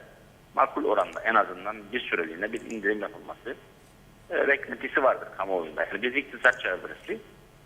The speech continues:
bunu bekliyoruz ki iki bin yirmi bir yılı içerisinde I M F yüzde üç nokta dört, Dünya Bankası yüzde iki nokta altı, O E C D de yüzde üç nokta üç. Toplamda baktığınızda bundan ortalaması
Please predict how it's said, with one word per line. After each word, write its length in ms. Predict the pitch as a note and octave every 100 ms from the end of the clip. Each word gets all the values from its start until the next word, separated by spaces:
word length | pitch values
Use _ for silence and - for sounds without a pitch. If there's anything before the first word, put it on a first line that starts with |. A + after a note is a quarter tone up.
| - -
bunu 140 | D#3+
bekliyoruz 500 | E3 - A2 F2 -
ki 140 | - D3+
iki 220 | B2 D3
bin 160 | D3
yirmi 260 | C#3 A#2+ A#2+
bir 100 | C#3+
yılı 220 | B2 F2
içerisinde 600 | D#2 D2 D2+ - D#2+ B2+ - - - - - - - -
I 60 | C3+
M 140 | B2+
F 140 | -
yüzde 300 | D3 C#3 -
üç 260 | C3 C#3+ -
nokta 300 | G#2 - F#2+
dört, 220 | G#2 D3 - -
Dünya 260 | B2 A#2 A#2+
Bankası 360 | A2 F2+ - B2+
yüzde 220 | G#2 A#2
iki 180 | - A2+
nokta 280 | G2 -
altı, 340 | D#2 - - G3+ - - - - -
O 140 | C#3
E 100 | D3
C 120 | C#3+ B2
D 80 |
de 120 | D3+ C#3
yüzde 200 | A#2 C3
üç 220 | C#3 A#2+
nokta 260 | G#2 -
üç. 260 | - D3 - - - - -
Toplamda 460 | D3+ C#3+ B2+ A#2+
baktığınızda 580 | A2+ G2+ - E2+ E2 G2
bundan 340 | A2+ G#2 F#2 -
ortalaması 640 | A2 F#2 F2 D2 - C#3+